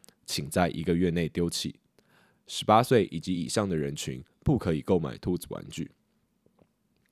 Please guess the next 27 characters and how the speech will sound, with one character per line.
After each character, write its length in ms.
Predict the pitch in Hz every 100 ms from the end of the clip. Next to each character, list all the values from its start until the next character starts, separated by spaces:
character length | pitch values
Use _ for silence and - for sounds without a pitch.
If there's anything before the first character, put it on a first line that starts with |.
| _ -
规 160 | 101
则 140 | 92 80
十 140 | 73
三： 320 | 104 92 95 - _ _ _ -
如 140 | 113
果 140 | 139 104
看 180 | 127
见 220 | 101 107 82
有 80 | 69
戴 220 | 98 87
兔 180 | 107 87
子 140 | -
耳 160 | 62 -
饰 160 | 98
的 100 | 82
人 300 | 69 62 - - _ _ -
跟 140 | 143
随 220 | 135 104
人 320 | 95 95 98
流 240 | 101 95 95 -
入， 120 | -
进 280 | - 135 110
入 180 | 113 101
大 200 | 113 82
象 220 | 98 82
园 160 | 73 71
区， 280 | - 80